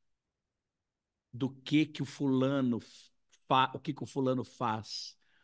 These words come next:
o que que ele não faz, o que que ele fez, o que que ele vem fazendo, o que que ele deixou de fazer. Aquele casamento aconteceu não sei aonde, aquele, aquela viagem aconteceu assim,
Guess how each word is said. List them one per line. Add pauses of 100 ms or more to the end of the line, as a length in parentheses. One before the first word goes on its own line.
(180)
o
que
que
ele
não
faz, (460)
o
que
que
ele
fez, (460)
o
que
que
ele
vem
fazendo, (360)
o
que
que
ele
deixou
de
fazer. (680)
Aquele
casamento
aconteceu
não
sei
aonde, (280)
aquele,
aquela
viagem
aconteceu
assim,